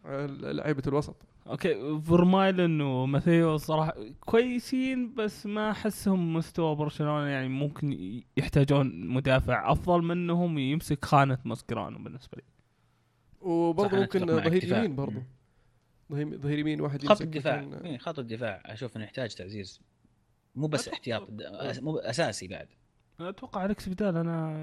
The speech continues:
Speaker 2: يعني ممكن يمسك الخانة إذا صار جنبه قلبين دفاع، يعني صدق يعتمد عليهم.
Speaker 1: ممكن،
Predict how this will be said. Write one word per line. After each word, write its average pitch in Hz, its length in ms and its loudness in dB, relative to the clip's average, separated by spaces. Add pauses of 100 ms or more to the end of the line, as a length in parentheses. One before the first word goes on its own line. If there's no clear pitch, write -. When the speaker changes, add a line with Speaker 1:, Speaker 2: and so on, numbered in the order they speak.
Speaker 2:
يعني 151 300 -4
ممكن 170 340 2
يمسك 160 300 2
الخانة 131 580 0
إذا 127 140 -2
صار 139 320 -2
جنبه 139 360 0
قلبين 135 500 -4
دفاع، 131 340 -4
يعني 123 360 -2
صدق 131 320 -2
يعتمد 120 440 -2
عليهم. 123 400 -2 (1500)
Speaker 1:
ممكن، 175 320 -6